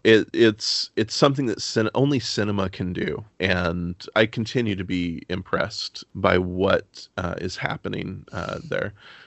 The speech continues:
Uh, Red, White, and Blue is the one that people are responding to the least, but I think that there's something so quiet and so restrained about this one that I'm still pondering and still reflecting on.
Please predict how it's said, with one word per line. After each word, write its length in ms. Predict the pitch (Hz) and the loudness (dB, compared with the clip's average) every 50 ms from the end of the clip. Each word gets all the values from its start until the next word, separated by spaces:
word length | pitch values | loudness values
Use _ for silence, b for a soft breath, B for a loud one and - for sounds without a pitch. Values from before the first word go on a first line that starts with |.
| b b b | b b b
Uh, 200 | - 98 95 95 | 2 4 4 6
Red, 200 | 101 120 123 117 | 6 6 6 8
White, 160 | 113 110 101 | 6 4 4
and 100 | - 107 | 2 0
Blue 180 | 104 107 101 101 | 0 0 2 0
is 120 | 101 95 | 0 -2
the 80 | - 104 | -2 -2
one 160 | 98 98 95 | -2 0 0
that 200 | 95 82 - _ _ | -2 -2 -4 _ _
people 280 | - - 107 - 98 101 | -6 -6 -2 0 2 4
are 80 | 95 | 4
responding 520 | 92 - - - - - 98 95 92 95 90 | 2 2 -2 -2 0 0 0 2 0 -2 -4
to 120 | - 101 | -4 -2
the 120 | 98 98 | -2 0
least, 320 | 92 95 202 165 - - - | 2 0 0 -2 -4 -4 0
but 80 | 95 | 0
I 80 | 92 95 | 0 0
think 240 | - - 101 87 - | 0 -2 -2 -2 -2
that 160 | - - - | -8 -6 0
there's 240 | 98 95 92 87 - | 2 2 2 2 0
something 340 | - 107 92 90 98 92 90 | -2 -2 -2 -2 -4 -6 -4
so 240 | - - 113 98 | -2 0 0 0
quiet 600 | 98 - - - - 101 - 95 90 87 - - - | 0 -2 -6 -4 -2 0 0 0 -2 -2 -4 -6 -4
and 180 | - 95 92 92 | -6 -6 -4 -6
so 500 | - - - 95 92 92 92 92 92 92 - _ _ - | -6 -2 0 2 2 2 2 0 -2 -6 -10 _ _ -2
restrained 880 | - 98 95 - - - - - 90 85 90 92 92 90 85 76 - - - | 2 2 4 4 2 2 0 0 0 0 2 2 2 0 -2 -6 -10 -4 -2
about 340 | - 92 82 82 73 - - | 0 2 4 2 2 2 0
this 220 | 101 95 - - | -4 -6 -4 -4
one 340 | - - - - - 98 98 - | -4 -4 -4 -4 -6 -8 -10 -12
that 280 | 170 - - 87 - - _ _ | -6 0 2 2 2 2 _ _
I'm 240 | - - 101 98 98 | 0 2 2 2 2
still 480 | 95 - - - - 107 92 95 95 92 | 0 -2 -4 -2 2 2 2 4 2 -2
pondering 600 | - - - 92 98 92 92 - 180 170 160 - | -4 -4 -2 -2 -2 -2 -2 -4 -4 -4 -4 -6
and 100 | - - | -6 -6
still 220 | - - 92 82 | -4 -2 -2 -2
reflecting 560 | 85 87 90 - - - - - - 101 92 87 | -2 -2 -6 0 0 0 0 0 -2 -4 -2 0
on. 260 | 85 90 80 85 | 0 -2 -2 -4